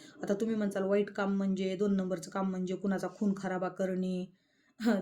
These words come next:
चोरी लुबाडी करणे, ती फक्त तेवढंच वाईट काम नाही बरं का. तर दुसरं बी वाईट काम आहे की कुणाचा संसार व्यवस्थित चालत असेल तर त्या संसारात आग लावणे, लोकांचे संसार तोडणे किंवा सासूनात वाद लावून त्यांचे घरं मोडणे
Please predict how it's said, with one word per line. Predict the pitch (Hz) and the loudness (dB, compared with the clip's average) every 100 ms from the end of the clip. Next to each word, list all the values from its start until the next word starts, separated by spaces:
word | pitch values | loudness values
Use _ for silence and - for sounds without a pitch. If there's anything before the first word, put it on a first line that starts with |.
| - | 0
चोरी | 233 220 202 | 4 4 4
लुबाडी | 202 196 185 180 | 4 2 2 2
करणे, | 202 190 185 185 185 175 | 0 0 0 0 -2 -4
ती | - 208 - _ _ _ _ _ - | -6 -8 -10 _ _ _ _ _ -6
फक्त | 247 - 277 285 | -6 0 -2 6
तेवढंच | 285 254 240 254 | 6 8 6 4
वाईट | 269 269 - | 2 2 2
काम | 240 226 | 2 4
नाही | 226 | 4
बरं | 233 294 | 2 2
का. | 302 208 - _ _ _ _ _ _ _ _ _ - | 0 -4 -6 _ _ _ _ _ _ _ _ _ -6
तर | 214 | -2
दुसरं | 226 247 262 | 0 4 4
बी | 254 | 6
वाईट | 269 262 - | 4 2 2
काम | 240 226 | 2 2
आहे | 220 220 202 202 - _ | 2 2 2 -2 -12 _
की | 220 | -2
कुणाचा | 247 240 233 | 2 2 2
संसार | 233 247 247 226 | 4 2 4 4
व्यवस्थित | 240 226 208 226 190 | 6 4 4 -2 -8
चालत | - 226 220 214 214 | 0 4 4 2 0
असेल | 208 240 214 196 | 0 4 2 2
तर | 196 | 0
त्या | 208 | 0
संसारात | 233 226 220 202 208 | 2 2 2 2 2
आग | 208 208 | 2 4
लावणे, | 202 196 202 | 4 4 2
लोकांचे | 202 202 196 202 | 2 0 -2 -2
संसार | 226 208 208 196 | 0 0 0 0
तोडणे | 220 202 196 190 190 - - - _ | 2 4 4 2 0 -8 -20 -20 _
किंवा | 220 214 214 | -4 0 2
सासूनात | 240 233 233 208 202 202 | 2 2 2 2 2 2
वाद | 202 208 202 | 4 4 4
लावून | 208 202 | 4 4
त्यांचे | 202 220 202 202 | 4 4 4 2
घरं | 196 208 214 | 4 4 4
मोडणे | 202 202 202 196 196 196 | 4 6 6 4 4 2